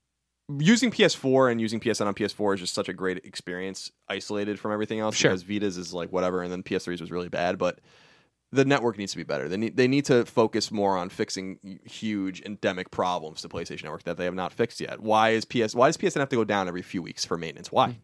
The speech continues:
Speaker 2: Yeah.
Speaker 1: Xbox doesn't do that.
Speaker 2: Yeah.
Speaker 1: Like, why does that, why can't you change your name?
Speaker 2: Yeah.
Speaker 1: Like, why can't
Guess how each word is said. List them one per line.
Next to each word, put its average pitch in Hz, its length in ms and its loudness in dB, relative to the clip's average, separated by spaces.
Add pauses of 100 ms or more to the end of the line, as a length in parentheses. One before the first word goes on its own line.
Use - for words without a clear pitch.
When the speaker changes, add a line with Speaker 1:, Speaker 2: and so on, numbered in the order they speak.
Speaker 2:
Yeah. - 200 -2 (320)
Speaker 1:
Xbox 135 260 2
doesn't 80 180 -14
do 58 80 -16
that. 90 100 -10 (160)
Speaker 2:
Yeah. 123 140 0 (500)
Speaker 1:
Like, 107 140 2
why 113 200 6
does 117 100 -2
that, 110 160 2
why 113 160 4
can't 139 100 -2
you 127 80 -2
change 123 220 -2
your 113 100 -2
name? 110 80 -4 (260)
Speaker 2:
Yeah. 113 180 0 (200)
Speaker 1:
Like, 107 160 4
why 110 160 6
can't 113 320 2